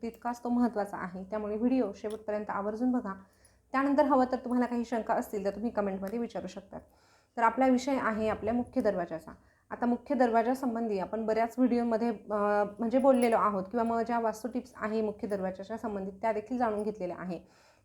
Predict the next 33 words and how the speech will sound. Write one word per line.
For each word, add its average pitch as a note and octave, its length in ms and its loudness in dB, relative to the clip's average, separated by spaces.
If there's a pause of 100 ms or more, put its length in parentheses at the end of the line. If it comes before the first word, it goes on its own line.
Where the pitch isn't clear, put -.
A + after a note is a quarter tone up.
पण C4+ 120 4
हा A#3+ 160 0
specially C4 460 0
फक्त C4 300 0
मुख्य D4 300 -2
दरवाजासंबंधीचा A3 880 -2
व्हिडिओ G3 340 -2
आहे, F#3 180 -6
त्यामुळे G#3 500 -6
नक्कीच A3 360 -6
यातून A3 260 0
तुम्हाला A3+ 380 -2 (100)
योग्य G#3+ 320 0
ती A#3+ 100 -4
माहिती A3+ 280 0
देण्याचा G#3+ 360 -2
मी A#3+ 100 -2
पुरेपूर A#3 380 0
प्रयत्न B3 340 -2
केलेला F#3+ 320 -6
आहे. F#3 260 -8 (460)
तर A3 40 -10
चला A3 220 0
मग A#3 120 0
सुरुवात G3 300 -2 (100)
करूया. E3 200 -10 (440)
तर B3+ 60 -2
हे C#4+ 80 4
बघा, B3 200 4
मुख्य A#3+ 340 -2
दरवाजा A3 580 4
जो A#3 100 0
आहे G3+ 360 0